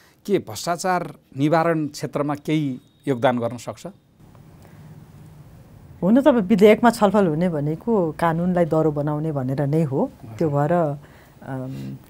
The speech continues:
Speaker 2: अब भइराखेको कानुनलाई अपडेट गरेर त्यो, त्यो रूपमा आइसकेपछि राम्रो गर्छ भनेर नै काम गरिएको हुन्छ। अम, तर अहिले जुन किसिमको घटनाहरू घटिराखेका छन्, त्यो हेर्दाखेरि चाहिँ हामीले बहुत धेरै छलफल गरेर, अ,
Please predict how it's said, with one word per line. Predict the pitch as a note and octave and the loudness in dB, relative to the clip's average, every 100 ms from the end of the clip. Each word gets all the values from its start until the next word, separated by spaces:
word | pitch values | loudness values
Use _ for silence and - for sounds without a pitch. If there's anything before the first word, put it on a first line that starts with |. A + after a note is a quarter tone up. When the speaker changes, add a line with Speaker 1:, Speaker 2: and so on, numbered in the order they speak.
| - | -6
Speaker 2:
अब | D3 D3+ C#3+ | -4 -2 2
भइराखेको | E3 F#3 F3 D#3 E3+ | 6 6 4 -2 -4
कानुनलाई | E3+ D3+ D3+ D3+ D#3+ F3+ | -4 -4 -4 -4 -2 0
अपडेट | C#3 C#3+ D#3+ - | -2 0 -2 0
गरेर | D3 C#3+ E3+ F#3+ | -2 -2 0 -2
त्यो, | F#3 D3+ C3 C3 | -2 -4 -4 -6
त्यो | - D3 | -6 -6
रूपमा | C#3+ C#3+ D3 | -6 -6 -6
आइसकेपछि | C#3+ C#3+ D3+ D3 - C#3+ F3 D#3+ | -6 -8 -10 -10 -10 -8 -6 -2
राम्रो | D#3 D#3+ E3 | 0 2 2
गर्छ | E3 D#3 F3 | 2 2 0
भनेर | D3 C#3 D3 | 0 0 0
नै | E3 F#3 | 0 0
काम | D#3+ D3 | 0 0
गरिएको | C#3 C3+ C3 - | 0 0 -2 -6
हुन्छ। | B2+ A#2 C#3+ | -10 -8 -8
अम, | D#3 - - - - - - - D#3 D#3+ D#3 D#3 | -8 -14 -20 -20 -20 -20 -20 -8 -2 -2 -2 0
तर | G3 | 4
अहिले | G3+ G3+ G#3+ G#3+ | 8 8 6 2
जुन | A3 | 0
किसिमको | G3+ G3 G#3+ F#3+ G3+ F#3 F3 D#3 C#3+ - | -4 -6 -6 -4 -2 -2 -2 -8 -14 -8
घटनाहरू | D3+ C#3+ F3 E3 E3 | -6 0 2 4 2
घटिराखेका | E3 D#3 F3 D#3+ D3 D3 | -2 -2 -2 -2 -2 -6
छन्, | C#3+ D3 G3+ - - - - - | -6 -8 -10 -12 -20 -20 -12 2
त्यो | A#3 | 4
हेर्दाखेरि | E3 D3 E3+ E3+ D#3+ D#3+ | 4 0 -4 -4 -8 -10
चाहिँ | F3 G3+ | -8 -6
हामीले | D3+ D#3 F3+ G3+ F#3+ D3+ C#3 C#3 - - - | -6 -6 0 2 2 0 -8 -14 -20 -8 -4
बहुत | C4 E4 | -4 0
धेरै | A3 B3 | 0 0
छलफल | - G3 G3 G#3 | 4 6 6 6
गरेर, | F#3+ F#3 F3+ | 8 8 6
अ, | F#3 D#3 | 6 2